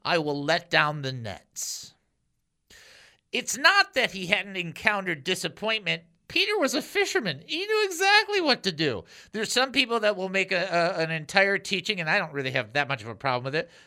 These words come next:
but, you know, talking about the deep water, put the nets on the other side, and there's all these arguments about it could be this, it could be this. I think that that's really missing the communication of the scripture.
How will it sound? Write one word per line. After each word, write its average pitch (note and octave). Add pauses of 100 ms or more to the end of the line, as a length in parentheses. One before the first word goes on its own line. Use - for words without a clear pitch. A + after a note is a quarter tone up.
but, F#3+
you F#3+
know, D3 (880)
talking F#3
about F#3
the F3+
deep F3+
water, E3+
put G3+
the F#3
nets E3+
on F#3
the E3
other E3+
side, D#3+
and D3
there's D#3
all E3
these D#3
arguments D3
about C3+ (260)
it C3+
could D3
be D3+
this, C#3+
it C#3+
could C3+
be C3+
this. C3 (120)
I D#3+
think - (200)
that -
that's D#3
really D#3+
missing D3
the C#3
communication C3+
of C3
the A#2+
scripture. D#3